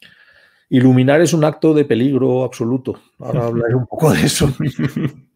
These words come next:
Speaker 1: Es decir, esa iluminación que la vemos congruente, consecuente, adecuada,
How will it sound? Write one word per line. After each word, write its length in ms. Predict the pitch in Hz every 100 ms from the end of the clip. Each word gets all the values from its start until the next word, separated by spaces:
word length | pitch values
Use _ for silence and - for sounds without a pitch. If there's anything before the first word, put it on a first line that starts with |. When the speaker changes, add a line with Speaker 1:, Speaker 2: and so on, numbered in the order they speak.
| -
Speaker 1:
Es 100 | 120
decir, 600 | 123 131 123 127 - -
esa 200 | - 135
iluminación 760 | 170 180 175 165 151 156 170 151
que 180 | 151 147
la 100 | 135
vemos 800 | 131 139 139 139 135 131 - _
congruente, 840 | 127 113 107 107 127 139 139 127 127
consecuente, 840 | 117 104 104 - 117 131 127 127
adecuada, 840 | 117 107 104 127 123 123 123 123